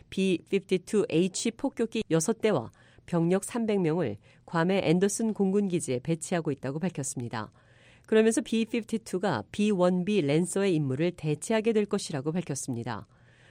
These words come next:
또 지난 십일 일에는 비투 스텔스 폭격기 세 대와 병력 이백 명을 역시 앤더슨 공군기지에 배치했다고 밝혔습니다. 쉐이퍼 공보실장은 십칠 일 비오에이에 기존의 임무를 수행하던 비원비 랜서도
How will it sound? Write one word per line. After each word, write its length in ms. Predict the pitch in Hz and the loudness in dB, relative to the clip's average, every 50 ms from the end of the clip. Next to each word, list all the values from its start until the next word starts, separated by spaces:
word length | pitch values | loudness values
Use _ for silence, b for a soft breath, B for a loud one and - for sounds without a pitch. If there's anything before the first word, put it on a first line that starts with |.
| b - | b 0
또 80 | 196 | 0
지난 300 | 202 - - 202 208 214 | 0 2 2 4 4 4
십일 460 | 214 - - 285 - - - 214 220 226 | 4 2 -2 -4 -4 -2 -2 0 2 4
일에는 400 | 226 220 214 196 143 110 104 104 b b b b b - | 4 4 2 2 0 -2 -4 -8 b b b b b -6
비투 440 | - 196 202 190 - - 247 240 | -2 -2 -2 -2 -2 -2 -2 -2
스텔스 460 | 233 - - - 247 220 - - 247 233 | -2 -2 -2 -2 0 0 0 0 -2 -2
폭격기 500 | - - 233 - - 226 220 - - 240 | -2 -4 -6 -2 -2 -2 -2 -2 -4 -4
세 220 | - - 226 196 | -2 -2 -2 0
대와 340 | 180 208 202 156 110 104 b b b b b b | 0 0 0 0 -2 -2 b b b b b b
병력 460 | - - 175 175 170 175 185 180 160 - | -2 0 2 2 4 4 4 2 2 0
이백 340 | - 175 185 180 180 170 165 | 0 0 2 2 2 2 2
명을 380 | 156 139 135 156 175 139 104 101 b b b b b - | 0 0 -2 -2 -2 -4 -4 -8 b b b b b -6
역시 260 | 151 151 - - 190 | -6 -4 -2 -2 0
앤더슨 580 | - - 175 185 190 214 214 - - 233 233 214 | 2 4 4 4 4 2 2 0 0 -2 -2 0
공군기지에 720 | - 208 202 202 214 226 214 185 185 170 - 143 117 - - | 2 2 2 2 2 2 2 0 -2 -2 -2 -2 -4 -4 -4
배치했다고 720 | - 175 165 - - - 202 175 160 - - 120 117 - 160 | -4 -4 -4 -2 -2 -2 -2 -2 -4 -6 -8 -6 -4 -4 -2
밝혔습니다. 760 | 180 151 - 143 127 - - 135 117 113 - 110 104 117 b b b b b b b b b b b - | -2 -4 -4 -6 -6 -6 -6 -6 -6 -6 -6 -8 -8 -10 b b b b b b b b b b b -8
쉐이퍼 360 | - - 233 226 220 - 247 | 0 2 2 4 4 2 2
공보실장은 800 | 233 - 220 202 196 220 - 190 180 - 170 190 214 165 117 85 98 | 2 2 2 4 2 2 2 2 0 2 2 2 2 0 -2 -2 -4
십칠 360 | - - 170 - - 180 175 | -6 -6 -6 -4 0 2 2
일 160 | 190 180 135 | 2 2 2
비오에이에 680 | - - - 190 196 196 196 196 202 185 135 107 98 b b b b b b b | 0 0 2 2 4 4 4 2 2 0 -2 -2 -6 b b b b b b b
기존의 440 | - - 214 185 220 226 233 254 247 | -4 -2 0 2 2 2 4 4 4
임무를 300 | 226 208 208 220 233 247 | 4 2 2 2 2 0
수행하던 640 | - - 240 214 208 190 185 - 220 170 123 117 - | 0 2 2 2 2 2 0 0 0 0 0 -2 -2
비원비 600 | - - 202 202 196 196 190 185 185 190 214 208 | 0 0 2 2 4 2 2 2 2 2 2 2
랜서도 600 | 160 135 131 139 139 - 156 151 190 165 107 101 | 2 2 2 0 0 0 -2 0 0 -2 -4 -4